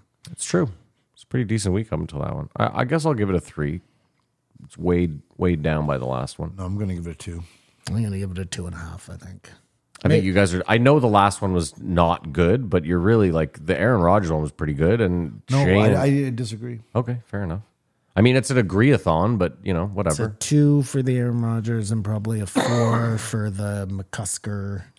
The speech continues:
Speaker 1: Yeah, Sh-,
Speaker 3: 'Cause
Speaker 1: Matt and
Speaker 3: they're
Speaker 1: Shane.
Speaker 3: so funny.
Speaker 1: Yeah.
Speaker 3: Uh, so four and a two
Speaker 1: Six.
Speaker 3: and a one.
Speaker 1: Seven. Divided by three.
Speaker 3: Is.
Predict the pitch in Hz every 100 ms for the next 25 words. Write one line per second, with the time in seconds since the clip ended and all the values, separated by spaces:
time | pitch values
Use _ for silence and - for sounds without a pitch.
0 | - 80 82 92 - - 78 78 67 87
1 | 95 73 85 104 - 95 92 92 95 78
2 | 73 87 104 95 95 95 90 - 101 -
3 | 110 110 101 92 - 110 - 101 104 98
4 | - _ _ 101 92 87 85 85 82 85
5 | 92 101 101 98 95 92 87 _ _ -
6 | - 65 82 95 _ _ _ _ _ _
7 | _ _ _ - - - - - - -
8 | 85 104 _ _ _ _ _ _ _ _
9 | _ _ - 90 82 87 -